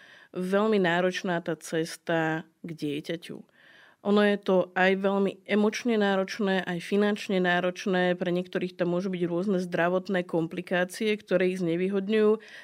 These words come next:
A samozrejme, Slovenská republika nemyslí na to, že by sa dve ženy alebo dvaja muži chceli stať rodičmi, otcami, matkami.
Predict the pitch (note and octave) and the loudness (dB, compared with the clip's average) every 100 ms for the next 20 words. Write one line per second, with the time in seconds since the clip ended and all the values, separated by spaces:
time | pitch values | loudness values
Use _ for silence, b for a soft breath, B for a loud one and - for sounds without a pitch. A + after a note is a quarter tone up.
0 | B G3 G3+ G#3+ A3+ A3+ G#3+ G#3+ G3+ - | B -8 0 2 4 4 6 4 2 -6
1 | - - G3+ A3 B3 B3 A3 A3 G#3+ A3+ | -16 -6 0 0 0 -2 -2 -4 -4 -4
2 | B3 A3 G3+ G#3 - G2+ C4+ D4+ - E3 | 2 4 4 0 -8 -4 -2 -2 -2 -2
3 | E3 E3+ F#3 F#3 F3 F3+ - E3+ E3 - | -2 -2 -4 -4 -6 -6 -6 -6 -6 -8
4 | - F3+ E3 F3+ F3 F#3 F3 D#3+ E3+ F#3 | -10 0 2 2 0 0 0 -2 -4 -2
5 | E3+ E3 E3+ F3 E3 F3+ - _ - - | 0 0 -2 -2 -2 -4 -10 _ -14 -2
6 | F3+ F3 - - E3 D#3+ - B B B | 0 0 -4 0 0 0 -8 B B B
7 | F3 F3+ G#3 G#3 G#3 F#3 F3 F3+ F3+ G#3+ | 0 2 0 -2 0 0 0 -2 -2 -2
8 | F#3 D#3+ D#3+ - G#3+ G#3+ A#3 B3 | 0 -2 -4 -2 2 4 4 4